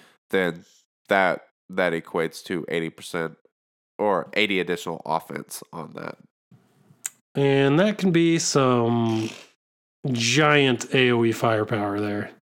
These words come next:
Speaker 2: especially with fifty percent turn meter removal on everyone.
Speaker 1: Yep.
Speaker 2: That can get ridiculous. Then you have his other special,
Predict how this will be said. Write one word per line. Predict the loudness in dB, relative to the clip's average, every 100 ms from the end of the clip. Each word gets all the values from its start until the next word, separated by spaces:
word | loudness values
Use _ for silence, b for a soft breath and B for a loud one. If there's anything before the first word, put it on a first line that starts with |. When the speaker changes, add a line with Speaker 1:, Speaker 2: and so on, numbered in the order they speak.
| _ _ -4
Speaker 2:
especially | -2 2 2 2 4 4
with | 4
fifty | 2 0 0
percent | 2 2 2
turn | 2 4
meter | 2 0 -4 -6 _ -2
removal | 0 2 0 -2 0
on | 2 2
everyone. | 0 0 -2 -4 -8 B B B B B B B B -8
Speaker 1:
Yep. | 0
Speaker 2:
That | 2 4
can | 4 4
get | 2 0 -8 _ _ _
ridiculous. | -2 0 -2 -6 -10 -10 -10 -14 _ _ _ _ _ -18 -18 -16 -14 B B B B B 4
Then | 6
you |
have | 6
his | 6
other | 4 4
special, | 2 4 4 4 2 2 -4